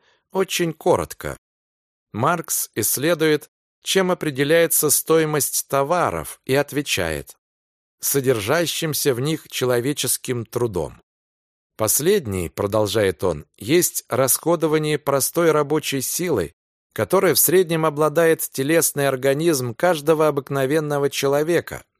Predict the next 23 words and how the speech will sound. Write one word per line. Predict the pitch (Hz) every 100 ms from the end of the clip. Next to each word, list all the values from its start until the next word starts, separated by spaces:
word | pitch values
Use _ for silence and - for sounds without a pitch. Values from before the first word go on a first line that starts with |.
| _
не | 107
отличающегося | 117 - 107 - 143 156 135 - 135 131 - 123 - _
особым | - 95 147 135 135 123
развитием. | - 120 107 90 73 - 58 53 _ _ _ _ _ _ _ _
Сравнительно | - - 147 185 202 180 165 165
сложный | - 151 196 196 139 120
труд | - 120 110 82 -
означает | 113 101 120 123 160 175 165 -
только | 160 151 160 160
возведённый | - 127 123 131 120 170 160 156
в | 147
степень | - 147 175 170 170 151 _ _ _ -
или, | 156
скорее, | 165 - 151 170
помноженный | - 151 147 170 185 120 107 95
простой | 101 101 - 98 85
труд, | - 92 78 - _ _ _ _
так | 135 139
что | - 147
меньшее | 135 180 196 - - 139
количество | - 139 156 - 131 - 127
сложного | - 160 196 156 127 104
труда | 95 101 95 80